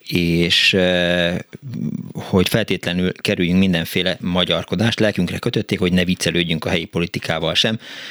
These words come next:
Valószínűleg előre be kellett jelenteni a kiutazásunkat. Ezt támasztja alá, hogy már a határátlépés érdekes volt. A buszba Nagylaknál beszállt két ismeretlen figura, egy férfi és egy nő, aki egy teljes héten keresztül velünk jöttek mindenhová.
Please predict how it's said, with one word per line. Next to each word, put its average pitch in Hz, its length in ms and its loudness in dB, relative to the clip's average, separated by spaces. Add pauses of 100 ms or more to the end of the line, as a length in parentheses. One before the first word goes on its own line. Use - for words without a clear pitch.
(120)
Valószínűleg 113 440 2
előre 98 180 0
be 95 140 -2
kellett 90 280 -4
jelenteni 90 540 0
a 85 60 -4
kiutazásunkat. 92 800 -2
Ezt - 180 -4
támasztja 90 460 -2
alá, 117 180 -2
hogy 92 160 -2
már 95 140 0
a - 40 -6
határátlépés 85 840 -4
érdekes 120 380 -2
volt. 127 220 0
A 92 40 -2
buszba 92 480 0
Nagylaknál 87 640 0
beszállt 90 440 -4
két 90 220 -6
ismeretlen 85 480 -2
figura, 117 300 2
egy - 180 -6
férfi - 300 -4
és - 120 -2
egy 87 120 -2
nő, 120 180 2 (320)
aki - 180 -2
egy 92 100 -4
teljes 101 380 0
héten 87 280 -2
keresztül 90 520 -4
velünk 90 400 -2
jöttek - 360 -4
mindenhová. 107 580 2